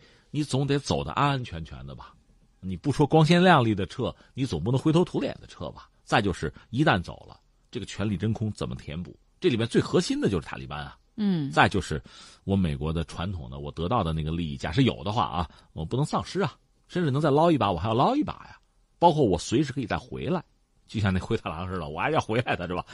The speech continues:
Speaker 1: 你想回来，随时能回来，这个，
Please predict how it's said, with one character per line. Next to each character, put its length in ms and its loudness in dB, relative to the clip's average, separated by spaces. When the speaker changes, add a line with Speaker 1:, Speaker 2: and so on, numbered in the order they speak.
Speaker 1:
你 140 -6
想 140 0
回 200 -6
来， 120 -6
随 160 -6
时 100 -8
能 120 -6
回 260 -10
来， 140 -4
这 260 6
个， 200 -2